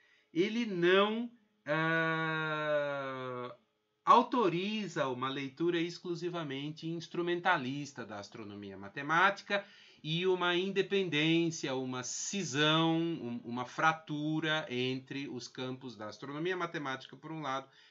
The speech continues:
e da cosmologia, por outro, né? Ele não autoriza essa leitura, né? É uma leitura excessiva, é uma leitura exagerada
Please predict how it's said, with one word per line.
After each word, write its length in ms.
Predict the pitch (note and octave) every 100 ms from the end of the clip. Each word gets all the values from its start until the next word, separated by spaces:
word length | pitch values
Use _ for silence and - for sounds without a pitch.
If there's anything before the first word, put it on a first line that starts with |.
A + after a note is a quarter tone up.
| _
e 120 | C#3
da 120 | C3+
cosmologia, 880 | D3 D#3+ D3 D3 D3 D3 C#3 A#2+ B2+
por 220 | B2+ C#3
outro, 240 | G2+ - _ _ _ _ _ _ -
né? 220 | - G1+ _ _ _ _ _ _ _ _ -
Ele 160 | G2+
não 340 | G#2 B2 E3 E3
autoriza 680 | D#3 D#3 B2 A2+ A2+ A#2 A2
essa 300 | A2+ A2 A#2
leitura, 760 | A#2 A#2+ A#2+ - A#2+ G2+ E2 - _ _
né? 220 | - G2+ G#2 - - _ _ _
É 280 | G2 F#2+ F#2+
uma 140 | G#2
leitura 1040 | A2+ A2+ A2+ C3 B2+ C3+ C3 B2+ B2+ B2 B2
excessiva, 920 | C#3+ - E3+ - G3 F#3 F3 D#3+ G2+
é 100 | F#2+
uma 160 | G2 G#2+
leitura 400 | G#2+ G#2+ C3 C3
exagerada 1200 | C3 C3 C#3 C3+ D#3 A#2+ B2+ C3+ C#3 C3+ C#3+